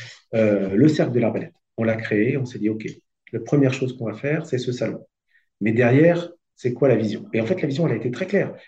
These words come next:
Il faut qu'on aide toute l'année ces gens-là dans leur lutte contre le terrorisme. Donc, il faut qu'on les alimente.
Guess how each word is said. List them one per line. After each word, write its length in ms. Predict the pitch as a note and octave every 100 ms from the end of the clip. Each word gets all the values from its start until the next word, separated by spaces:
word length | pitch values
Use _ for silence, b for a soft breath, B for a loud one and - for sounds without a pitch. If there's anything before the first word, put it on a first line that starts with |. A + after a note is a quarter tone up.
| B -
Il 100 | B2+
faut 180 | - B2
qu'on 300 | A2 A2 C3
aide 360 | D3 - - -
toute 240 | F#3 F3
l'année 320 | B2 A2 B2+ - _ _ _ -
ces 280 | - - A#2+
gens-là 480 | A2+ G#2+ A2 - -
dans 100 | A2
leur 180 | G#2+ G#2
lutte 200 | C3 D#3+
contre 220 | C3 C3
le 60 | A2+
terrorisme. 420 | G#2 E2 - _ _ _ _ _ _ _ _ _ _ _ _ _ _ _ _ _ B2+
Donc, 200 | C3+ D3
il 60 |
faut 120 | D#3
qu'on 140 | - B2+
les 160 | B2
alimente. 400 | B2 A2 F2 -